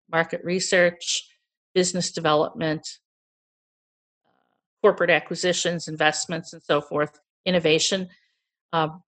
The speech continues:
with a company that is doing that or wants that type of a function in their organization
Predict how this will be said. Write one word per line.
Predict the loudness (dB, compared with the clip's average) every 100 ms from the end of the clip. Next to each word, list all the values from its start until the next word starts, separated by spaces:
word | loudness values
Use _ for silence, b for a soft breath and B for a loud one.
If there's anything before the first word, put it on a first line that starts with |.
| _ 4
with | 4 2
a |
company | 2 0 2 0 2 0 0
that | 2 4
is | 2 -2 -2
doing | 0 0 0
that | -2 -4 -8 _ -8
or | -4 0
wants | 0 0 0
that | -2 0
type | -2 -2 -2
of | -4 -4 _ _ _ _ -14
a |
function | -2 0 2 0 -2 -2
in | -4
their | -2 -2
organization | -2 -4 -4 -2 -2 -2 -4